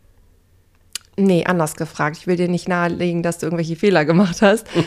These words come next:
Speaker 1: Ähm,
Speaker 2: Hab ich bestimmt.
Speaker 1: <laughs> hattest du das Gefühl, dass dich das teilweise so überfahren hat, dass du nicht richtig, ähm, handeln konntest in Situationen? Oder hast du gemerkt, wo du dich auch verbessert hast als Angehöriger?
Speaker 2: Auf,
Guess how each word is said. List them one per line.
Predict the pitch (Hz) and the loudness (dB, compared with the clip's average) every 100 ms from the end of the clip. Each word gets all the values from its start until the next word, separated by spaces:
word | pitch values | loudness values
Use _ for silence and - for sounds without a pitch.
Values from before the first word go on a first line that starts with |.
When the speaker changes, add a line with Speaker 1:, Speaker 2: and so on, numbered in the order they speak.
| 202 202 | 0 4
Speaker 1:
Ähm, | 190 196 196 196 196 | 4 4 2 2 0
Speaker 2:
Hab | 175 120 | 0 -4
ich | 120 | -4
bestimmt. | 110 - - 277 220 226 233 233 | -4 -2 2 2 4 4 4 0
Speaker 1:
<laughs> | - | -6
hattest | - 247 254 | -2 0 0
du | 214 | 0
das | 220 - | -2 0
Gefühl, | 208 - - 254 262 208 | -4 -4 2 6 6 6
dass | 185 185 175 | 4 -2 -4
dich | 196 - | -8 -4
das | 185 - | -4 -2
teilweise | 196 196 185 190 | 0 2 2 0
so | 180 196 | 0 0
überfahren | 185 190 - 208 202 208 | 2 0 0 -2 0 0
hat, | 196 190 - - - - - | -2 -2 -8 -20 -20 -12 0
dass | 202 196 | 0 0
du | - 202 | 0 2
nicht | 202 220 214 | 4 4 2
richtig, | 202 202 - 190 - - - | -2 -2 -2 -2 -4 -14 -14
ähm, | - 185 180 185 | -6 -2 -2 -2
handeln | 180 202 190 165 | 0 4 4 2
konntest | 160 143 - 190 - | -2 -6 -8 -10 -10
in | - 85 165 - | -8 -6 -8 -10
Situationen? | - - - 180 - 175 160 | -10 -10 -8 -8 -6 -4 -4
Oder | 147 - 175 | -4 -4 -4
hast | 180 - | -6 -4
du | 185 180 - - - | -2 -2 -4 -18 -6
gemerkt, | - 180 196 202 190 | 0 4 4 2 2
wo | 190 | 2
du | 202 | 4
dich | 196 202 - | 2 2 2
auch | 185 - - - | 0 0 -14 -20
verbessert | - - 170 190 196 185 - - | -10 -6 0 2 2 4 4 4
hast | 160 - - - | 2 0 -4 -4
als | 151 - - | -6 -8 -14
Angehöriger? | - - - 156 156 160 165 175 185 | -12 -8 -4 -4 -4 -8 -10 -8 -6
Speaker 2:
Auf, | 95 | -6